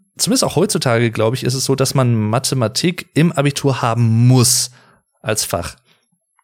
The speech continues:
In manchen Konstellationen, je nachdem, was man für Fächer gewählt hat, ob man eine zweite Fremdsprache neben Englisch noch gewählt hat. Ich hatte damals Latein gewählt statt Französisch. Ich konnte mich an-, entscheiden zwischen Französisch oder Latein. Ich hab mich für Latein entschieden.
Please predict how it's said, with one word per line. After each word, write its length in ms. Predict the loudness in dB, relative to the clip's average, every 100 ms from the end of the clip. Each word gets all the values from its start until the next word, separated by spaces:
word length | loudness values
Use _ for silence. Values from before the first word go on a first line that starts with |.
| _ -18 -18 -18 -6
In 120 | 0
manchen 240 | 0 0 0
Konstellationen, 1000 | 2 2 0 0 2 2 0 -4 _ _
je 120 | -2
nachdem, 220 | 0 0 -2
was 140 | 0
man 80 | -2
für 120 | -2
Fächer 480 | -4 0 2 2 -2
gewählt 360 | -2 0 0 0
hat, 200 | -2 -2
ob 80 | -2
man 120 | 0
eine 80 | 0
zweite 300 | 0 0 0
Fremdsprache 760 | -2 -2 0 0 2 2 2
neben 220 | 2 2
Englisch 280 | 2 2 2
noch 140 | -2 -2
gewählt 360 | 0 0 0
hat. 180 | -4 -4 -16 -16
Ich 60 | -8
hatte 120 | -2
damals 320 | 0 0 0
Latein 640 | -4 -2 0 2 4 2 0 -20 -20 -20 -20 -20 _ _ _ _ _ _ -6
gewählt 560 | -2 0 2 2 2
statt 240 | 0 -2 -2
Französisch. 720 | 0 0 2 2 0 -2 -6
Ich 100 | -10
konnte 200 | 0 0
mich 140 | 0 -2
an-, 160 | -4
entscheiden 340 | -2 0 0 0
zwischen 280 | -2 -2 -2
Französisch 460 | -2 0 0 0
oder 180 | 0 0
Latein. 340 | 0 0 0
Ich 80 | 0
hab 80 | -2
mich 120 | -4
für 100 | -2
Latein 340 | -2 -2 0 0
entschieden. 500 | -2 -4 -4 -6